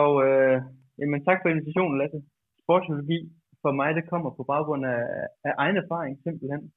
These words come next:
Øh, jeg var en af de, de gode gamle fodbolddrenge, og, og var egentlig også rigtig dygtig til det, da jeg var ung, men droppede ud, og var egentlig ærgerlig over, at, at det var resultatet af, af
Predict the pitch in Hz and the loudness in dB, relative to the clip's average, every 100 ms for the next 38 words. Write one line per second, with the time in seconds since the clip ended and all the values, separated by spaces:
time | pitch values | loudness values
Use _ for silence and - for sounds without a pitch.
0 | _ _ _ _ _ _ 135 135 131 127 | _ _ _ _ _ _ -2 0 2 2
1 | - - - 147 156 151 165 151 131 131 | 0 -4 2 4 6 6 4 2 0 0
2 | 127 127 - 139 - 156 160 131 147 147 | 0 -2 -8 -8 0 0 2 0 -2 -2
3 | 156 156 147 123 127 131 139 131 - 131 | 0 2 2 0 0 -2 -4 -8 0 2
4 | 120 131 139 151 131 135 135 147 147 143 | 2 4 4 4 4 2 0 -4 -4 -4
5 | 156 120 - 131 147 - _ _ 143 131 | -4 -6 -6 -4 -4 -8 _ _ 0 2
6 | 131 123 123 143 - _ - 147 151 143 | 4 2 2 0 -4 _ -4 0 2 2
7 | 143 143 180 226 - _ _ - 147 160 | 2 2 2 0 -6 _ _ -2 2 2
8 | 185 151 139 156 185 160 151 135 131 127 | 2 2 2 2 2 2 2 0 0 -2
9 | 131 - 160 165 139 127 127 - - 131 | -4 -2 -2 0 0 0 0 -2 -4 -4
10 | 135 151 175 127 123 127 123 _ _ _ | -4 0 0 2 2 0 0 _ _ _
11 | _ _ _ - | _ _ _ -4